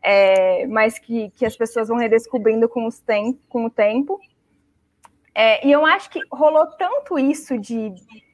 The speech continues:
briguinha, de a pessoa ou odeia ou, ou ama Friends, sabe? Aí fica essa, essa birrinha que meio que isso desperta curiosidade também. As pessoas vão ver pra sacar se é realmente tão bom quanto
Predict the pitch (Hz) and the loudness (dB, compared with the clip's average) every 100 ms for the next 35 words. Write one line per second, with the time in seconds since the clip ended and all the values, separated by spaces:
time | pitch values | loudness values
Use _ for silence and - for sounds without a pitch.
0 | _ - 233 294 285 269 262 214 202 202 | _ -6 0 0 0 2 2 2 -2 0
1 | 233 233 247 254 240 302 302 254 208 240 | 2 2 0 0 2 4 4 2 4 4
2 | 254 233 214 214 214 214 - 233 226 247 | 6 4 2 2 -2 -4 0 2 4 2
3 | 262 226 - 247 240 226 196 254 233 220 | 0 -2 -4 -6 -6 -6 -8 -4 -2 -2
4 | 220 240 269 240 247 226 - - 247 254 | -4 -4 -6 -4 -4 -8 -10 -8 -6 -4
5 | 220 247 254 302 240 202 - - - _ | -4 -4 -2 -2 -2 -4 -10 -20 -20 _
6 | _ _ 349 311 320 349 349 330 - 302 | _ _ 2 4 4 2 -8 -12 -2 -2
7 | 311 359 349 311 311 311 269 254 277 262 | -2 -6 -2 0 0 -2 0 2 2 0
8 | 240 226 220 208 202 208 233 233 240 247 | -4 -4 -2 -2 -4 -6 -8 -4 -2 -2
9 | 233 254 262 214 214 240 262 269 247 262 | 0 0 0 0 4 6 6 4 0 0
10 | 240 - 240 214 240 262 247 220 226 220 | -2 0 0 2 0 -4 -2 -2 -2 -4
11 | 220 226 - 233 214 220 226 - 233 | -6 -10 -8 -8 -4 -4 -4 -8 -8